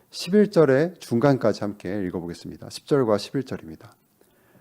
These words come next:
"너는 여섯 해 동안은 너의 땅에 파종하여 그 소산을 거두고 일곱째 해에는 갈지 말고 묵혀두어서." 여기까지만 읽겠습니다. 그러니까 이 부분은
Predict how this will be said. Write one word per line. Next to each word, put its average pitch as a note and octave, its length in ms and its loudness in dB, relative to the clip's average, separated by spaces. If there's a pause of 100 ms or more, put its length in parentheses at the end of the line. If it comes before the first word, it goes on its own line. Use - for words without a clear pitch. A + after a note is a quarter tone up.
(680)
"너는 C#3 340 10
여섯 B2+ 340 8
해 D#3 100 8
동안은 C#3+ 640 6
너의 B2 320 8
땅에 B2+ 240 8
파종하여 D3+ 840 6
그 B2+ 280 4
소산을 D3 500 4
거두고 G2 560 -2 (320)
일곱째 C3+ 540 6
해에는 C3 500 8
갈지 A2 460 4
말고 A2 460 2 (200)
묵혀두어서." F2+ 880 0 (240)
여기까지만 F#2 400 -4
읽겠습니다. - 440 -20 (640)
그러니까 D3 180 6
이 - 20 6
부분은 F3+ 500 6